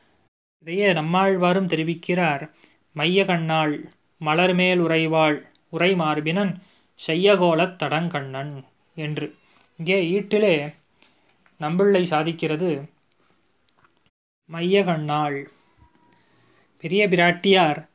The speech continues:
திருக்கண்களாலே ஒரு கால் கட்டாட்சித்தால் ஒரு பாட்டம் மழை விழுந்தாற் போலே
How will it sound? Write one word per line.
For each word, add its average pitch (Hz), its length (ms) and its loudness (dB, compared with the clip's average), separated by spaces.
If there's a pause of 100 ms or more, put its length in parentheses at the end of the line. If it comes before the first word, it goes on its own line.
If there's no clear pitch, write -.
(140)
திருக்கண்களாலே 185 800 2
ஒரு 165 180 0
கால் 196 280 2
கட்டாட்சித்தால் 180 920 -2 (540)
ஒரு 165 180 0
பாட்டம் 185 440 4
மழை 180 280 4
விழுந்தாற் 180 580 2
போலே 170 420 2